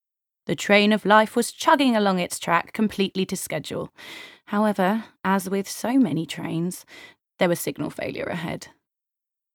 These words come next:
You know the standard life plan, right? I bet you have one just like it. It goes something like this. Pass your exams, go to university, get a two one, get a good, preferably dream job, find soulmate, get married to soulmate,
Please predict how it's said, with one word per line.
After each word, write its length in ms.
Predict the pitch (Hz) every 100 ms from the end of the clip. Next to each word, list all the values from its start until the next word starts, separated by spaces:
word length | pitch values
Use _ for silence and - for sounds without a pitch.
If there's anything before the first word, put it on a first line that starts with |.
| _ _
You 140 | 349
know 100 | 320
the 100 | 214
standard 360 | - 185 175 165
life 180 | 185 -
plan, 240 | - -
right? 400 | - 277 349 - _ _
I 80 | 277
bet 180 | 359 311
you 80 | 370
have 140 | 302
one 140 | 247
just 180 | 254 269
like 260 | 277 269 -
it. 220 | - - _ _ _ _ -
It 80 | 262
goes 200 | 330 294
something 300 | 254 220 196
like 220 | 170 -
this. 320 | - - - _ _ _ _ -
Pass 280 | - 151 -
your 80 |
exams, 600 | 240 277 180 165 202 208 - _ -
go 120 | 165
to 140 | -
university, 680 | 208 233 226 196 - 190 202 - _ _ _ -
get 120 | 196
a 20 |
two 260 | - 240 208
one, 320 | 175 190 233 _ _ _ _ _
get 140 | -
a 80 | 220
good, 340 | 247 233 247 -
preferably 520 | - 262 - 277 269 247
dream 500 | 226 262 214 175 143
job, 320 | - 202 - _ _ _ _ _
find 320 | 262 277 277
soulmate, 640 | - 220 214 214 214 - _
get 160 | 269
married 320 | 277 262 220 185
to 60 | 165
soulmate, 600 | 180 156 160 156 -